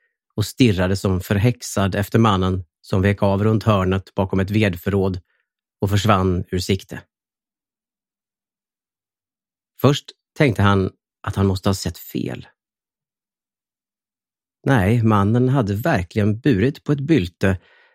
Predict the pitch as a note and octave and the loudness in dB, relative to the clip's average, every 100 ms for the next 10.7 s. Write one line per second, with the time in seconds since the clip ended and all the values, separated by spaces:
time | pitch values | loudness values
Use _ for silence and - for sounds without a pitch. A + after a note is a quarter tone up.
0 | _ _ - G#2 F#2+ - D3+ A#2+ E2+ F2 | _ _ -2 -2 -2 -2 0 2 0 -4
1 | - C3+ A#2 A#2 G#2+ G#2+ C3 A2 F2+ F2+ | -4 -2 0 -2 0 2 2 0 -2 -6
2 | F2+ - A#2+ G#2+ - _ A2+ A#2+ B2+ F#2+ | -8 -4 -6 -6 -18 _ 0 2 2 0
3 | F2 - - G#2 F#2+ F#2+ F#2 B2 F#2+ - | -4 -10 -4 -2 0 -2 -2 -2 -2 -4
4 | F2+ F#2 F2+ F2 G2 F#2 F2+ F#2 - _ | -2 -2 -2 -4 -4 -6 -6 -10 -14 _
5 | _ _ _ _ _ _ _ _ _ _ | _ _ _ _ _ _ _ _ _ _
6 | _ _ _ _ _ _ _ _ _ _ | _ _ _ _ _ _ _ _ _ _
7 | - G#2 F#2+ - G2+ G#2 A#2 A2+ B2 G2 | -6 -2 -2 0 2 2 2 2 2 2
8 | G2 - A#2+ F#2 G2+ A#2 - A#2+ F2 G2 | 0 0 0 0 -2 -4 -2 -2 0 -2
9 | A2+ - - D3 G2+ F2+ F2 A2 B2+ F#2 | -2 -4 -2 0 0 0 -2 -2 -2 -2
10 | F2+ G#2 G2+ G2 F2+ F2 | -4 -4 -4 -4 -6 -8